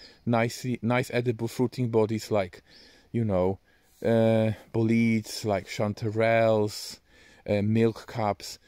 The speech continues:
they are all dependent on the, on ectomycorrhizis. So typical ectomycorrhizis trees are oak, birch, fir, beech, hornbeam, uh, <clears throat>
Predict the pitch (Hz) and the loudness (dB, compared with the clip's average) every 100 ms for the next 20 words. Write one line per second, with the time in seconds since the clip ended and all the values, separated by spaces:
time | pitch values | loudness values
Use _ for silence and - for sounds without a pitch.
0 | - 107 120 117 - 143 156 143 - 135 | -4 2 4 2 4 4 4 0 0 0
1 | 123 127 120 117 - 113 107 110 - 90 | 0 0 0 -2 0 0 2 0 -2 -8
2 | - 113 117 - 110 98 92 - 78 - | -4 -2 -2 -4 -4 -2 -4 -6 -8 -10
3 | - - - - _ _ - - - 143 | -16 -20 -20 -20 _ _ -20 -2 2 2
4 | - 240 269 - 233 202 - 143 165 - | 4 2 2 2 4 4 2 -2 0 0
5 | 151 139 139 151 135 131 135 127 120 - | 2 2 2 2 4 4 2 -2 -2 -6
6 | - - 135 123 127 - 98 90 92 - | -16 -4 0 0 0 -2 0 2 0 -4
7 | - _ - - 135 131 127 - - _ | -18 _ -8 4 6 6 2 -8 -20 _
8 | _ _ _ - - 95 110 110 113 107 | _ _ _ -20 -14 -6 2 2 2 -2
9 | - - - - - - 117 113 107 107 | -10 -16 -18 -20 -20 -2 4 4 4 0
10 | - _ - - 104 104 113 104 - - | -6 _ -16 -8 -6 0 0 -2 -8 -12
11 | - - _ _ _ _ - 107 107 110 | -14 -20 _ _ _ _ -6 0 2 2
12 | 104 107 104 101 101 _ _ _ _ _ | 0 2 2 2 -2 _ _ _ _ _
13 | _ _ _ 101 113 113 110 110 - | _ _ _ 0 2 4 4 0 -2